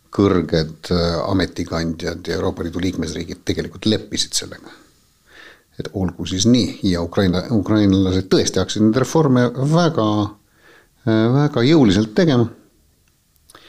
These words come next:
Ja, ja nüüd, äh, komisjoni soovitus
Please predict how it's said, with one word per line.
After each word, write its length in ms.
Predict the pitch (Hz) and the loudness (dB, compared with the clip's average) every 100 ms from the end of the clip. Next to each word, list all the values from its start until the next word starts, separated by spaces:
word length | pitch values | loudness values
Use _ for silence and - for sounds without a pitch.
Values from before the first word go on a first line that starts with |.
| _ _ _ | _ _ _
Ja, 240 | 110 110 107 | 0 2 2
ja 160 | 117 110 | 0 2
nüüd, 560 | 127 123 - - - 120 | 4 2 -2 -20 -4 0
äh, 320 | 117 117 104 104 - _ - - | 2 0 -2 -4 -14 _ -20 -6
komisjoni 920 | 101 90 92 - 104 107 107 113 110 | 0 2 2 -2 -2 -2 -2 -2 -2
soovitus 680 | 107 123 110 101 - 110 113 | 0 0 2 0 -2 -4 -4